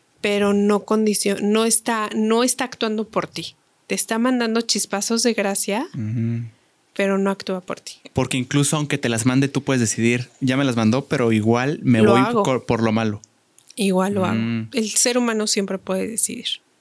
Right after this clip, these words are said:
Speaker 2: Eh, eso cuando me lo explicaron me pareció fascinante. El hecho de que sabe,
Speaker 1: Sí.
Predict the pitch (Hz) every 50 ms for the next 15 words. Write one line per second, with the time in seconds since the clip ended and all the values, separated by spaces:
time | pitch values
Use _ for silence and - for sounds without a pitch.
0 | _ - - 120 123 123 - 143 143 143 180 175 175 160 - 147 135 127 123 117
1 | 117 117 117 120 - - - - 143 135 147 151 143 - 117 110 107 - 120 -
2 | 131 127 - 120 107 110 110 113 110 - 117 113 113 120 - - 151 135 131 -
3 | 117 110 - - 143 139 151 165 185 220 -